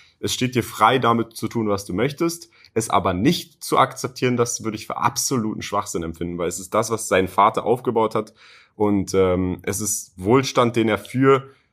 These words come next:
seine Kinder hinterlassen hat. Und mit dem sollte man auf jeden Fall mindestens, selbst wenn man es nicht akzeptieren möchte, wenn er sich jetzt damit, keine Ahnung, kein Lamborghini kaufen möchte, was jedem das seine ist, muss er auch nicht, kann er sie dafür einsetzen,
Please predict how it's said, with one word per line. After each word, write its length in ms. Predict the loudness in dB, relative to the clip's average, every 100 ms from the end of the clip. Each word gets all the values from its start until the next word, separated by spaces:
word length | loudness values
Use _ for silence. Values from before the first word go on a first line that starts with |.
| _ -4
seine 400 | 2 4 4 0
Kinder 600 | 0 2 6 6 4 2
hinterlassen 800 | 0 2 2 4 4 2 0 2
hat. 300 | 2 0 -14 _ _ _ _ _
Und 400 | 0 0 -4 -4
mit 180 | -2
dem 200 | 2 0
sollte 260 | 2 0 2
man 160 | -2 -2
auf 140 | -2
jeden 140 | -4 -2
Fall 160 | -2
mindestens, 680 | 0 2 2 2 0 -6 -2
selbst 280 | -2 0 -2
wenn 100 | -2
man 80 |
es 140 | -2 -6
nicht 280 | -10 -8 -10
akzeptieren 560 | -8 -8 -6 -2 0
möchte, 280 | 0 -4 -4
wenn 100 | -2
er 60 | -2
sich 100 | -4
jetzt 220 | -6 -4
damit, 300 | -4 -4 -6
keine 320 | -2 2 4
Ahnung, 340 | 4 4 -2 -4
kein 240 | 0 2
Lamborghini 640 | 4 4 4 0 0 0
kaufen 320 | 0 -4 -4
möchte, 280 | -8 -8 -6
was 220 | -8 -8 -4
jedem 320 | -2 0 0
das 140 | 0
seine 240 | -2 -2 -2
ist, 160 | -4
muss 180 | -4 0
er 140 | 0
auch 60 | 0
nicht, 260 | -2 -6 -12 -20 _ _
kann 160 | -2 0
er 80 |
sie 140 | 0 -2
dafür 240 | -2 0
einsetzen, 640 | 0 2 0 -2 -6 -8